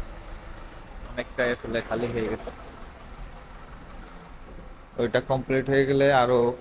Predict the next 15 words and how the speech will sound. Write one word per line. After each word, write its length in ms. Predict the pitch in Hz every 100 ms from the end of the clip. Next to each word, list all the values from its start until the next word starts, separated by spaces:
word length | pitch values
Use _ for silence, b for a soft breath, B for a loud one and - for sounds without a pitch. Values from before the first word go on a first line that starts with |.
| -
কিছু 240 | 123 131
মাল 260 | 113 113 110
আসলে 280 | - 117 113
এখান 220 | - 113
থেকে 220 | 104 117
চলে 280 | 117 113 107
যাবে। 140 | 98 - _ _ -
Finally 460 | 117 113 127 139 151
আমাদের 520 | 127 123 117 127 127 - - 127
নাম্বার 440 | 120 117 120 127 - -
টু 160 | 135 127
কন্টেনারও 840 | 131 127 127 131 131 127 120 123 123 120 123 117
almost 800 | 110 110 117 117 - - - -
লোডিং 460 | 120 113 113 120 123
কমপ্লিট। 560 | 120 85 - 123 147